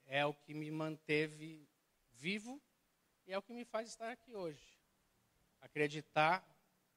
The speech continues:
completamente e experimentar os efeitos do perdão e do recomeço. Manso foi a única coisa que você falou que não tem,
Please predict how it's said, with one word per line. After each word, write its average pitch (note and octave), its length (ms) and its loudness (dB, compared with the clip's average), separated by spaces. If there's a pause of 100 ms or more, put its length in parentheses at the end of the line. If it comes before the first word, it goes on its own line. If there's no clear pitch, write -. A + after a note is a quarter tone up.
(280)
completamente F3+ 1300 -6 (320)
e D3+ 100 -4
experimentar E3+ 1120 -2 (520)
os D3 160 -6
efeitos C#3 840 -10 (600)
do C#3 100 -8
perdão C#3 720 0
e D3 60 -18
do C#3 100 -6
recomeço. - 720 -12 (1800)
Manso G3 720 4
foi G3 240 -4
a G3 40 0
única G#3 240 -8
coisa F#3 220 -6
que - 60 -18
você E3+ 100 -8
falou D#3+ 260 -6
que E3 140 -18
não E3 160 -10
tem, D#3+ 460 0